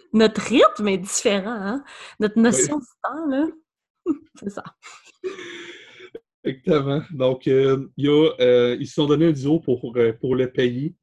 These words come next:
Speaker 2: Comme je l'ai dit un petit peu plus tôt, c'est assurez-vous d'être inscrit au dépôt direct, parce que sinon, ça va être la Poste qui va être applicable. Et je crois que jusqu'à maintenant, la Poste a beaucoup ralenti. Euh,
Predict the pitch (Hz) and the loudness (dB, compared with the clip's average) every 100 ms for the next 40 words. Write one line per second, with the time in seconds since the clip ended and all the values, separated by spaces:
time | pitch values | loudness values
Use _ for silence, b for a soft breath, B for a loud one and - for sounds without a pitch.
0 | _ b b _ _ 151 139 127 139 139 | _ b b _ _ -4 -2 -2 -4 -6
1 | - 127 - 139 156 156 127 - 123 - | -8 -8 -4 -4 -4 -4 -6 -6 -8 -10
2 | 135 135 127 127 127 113 143 127 - 123 | -10 -2 -2 -2 -10 -8 -6 -6 -6 -4
3 | 120 120 - 120 117 131 131 120 110 110 | -4 -4 -6 -10 -10 -8 -6 -6 -6 -8
4 | - 120 - - 107 104 - 135 135 151 | -8 -10 -8 -10 -8 -10 -10 -8 -8 -10
5 | B B B B 120 120 123 - 147 151 | B B B B -8 -4 -6 -2 -2 0
6 | 131 123 123 120 110 139 131 107 139 139 | -2 -2 -4 -4 -4 -6 -6 -4 -6 -6
7 | 120 120 131 - 135 127 117 107 104 _ | -10 -10 -12 -10 -6 -4 -6 -8 -12 _
8 | - 117 _ _ _ _ _ - 110 107 | -20 -20 _ _ _ _ _ -10 -8 -6
9 | 104 107 107 107 | -6 -6 -8 -8